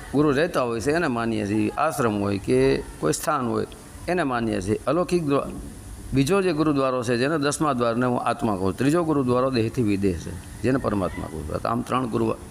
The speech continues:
ત્રણ ગુરુઓની મેં પણ વ્યાખ્યા કરેલી છે, બરાબર? આવી જ રીતના, મિત્રો, અહીં ત્રણ ગુરુ બતાવવામાં આવ્યા છે. આપણે હિન્દુ સંસ્કૃતિ, સનાતન ધર્મ પરંપરા અનુસાર વિક્રમ સંવંત, અષાઢ સુદ પૂર્ણિમા, બરાબર?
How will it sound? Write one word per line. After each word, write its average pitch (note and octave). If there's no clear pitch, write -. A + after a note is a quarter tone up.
ત્રણ C3
ગુરુઓની A#2+
મેં A#2
પણ A#2
વ્યાખ્યા G#2
કરેલી G2+
છે, -
બરાબર? A2+
આવી F#3
જ -
રીતના, G#3+
મિત્રો, G#3
અહીં G3+
ત્રણ G3
ગુરુ E3
બતાવવામાં C3
આવ્યા A#2+
છે. F#3
આપણે C#3+
હિન્દુ D3+
સંસ્કૃતિ, C#3
સનાતન C3
ધર્મ B2
પરંપરા A2+
અનુસાર G#2
વિક્રમ G#2+
સંવંત, G2+
અષાઢ C3
સુદ A2
પૂર્ણિમા, F#2
બરાબર? C3+